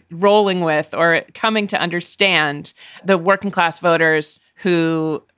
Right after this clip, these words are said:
are usually dismissed on the coasts as simply racist, but you found out much, much more about them. So tell me first, about,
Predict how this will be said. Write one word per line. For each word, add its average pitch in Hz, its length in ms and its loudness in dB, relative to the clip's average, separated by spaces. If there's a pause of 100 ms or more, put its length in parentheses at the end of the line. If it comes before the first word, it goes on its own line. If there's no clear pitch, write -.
are 185 80 2
usually 196 460 2
dismissed 165 680 -4
on 165 160 -2
the 160 60 -4
coasts 165 580 -2
as 165 180 0
simply 175 400 -4
racist, - 640 -2
but 180 200 0
you 170 100 -2
found 185 320 0
out 160 160 2
much, 160 360 -6
much 165 240 -4
more 175 220 2
about 156 320 0
them. 151 180 -4
So 165 360 0 (320)
tell 285 180 0
me 285 260 -6 (160)
first, 208 300 -2
about, 185 240 0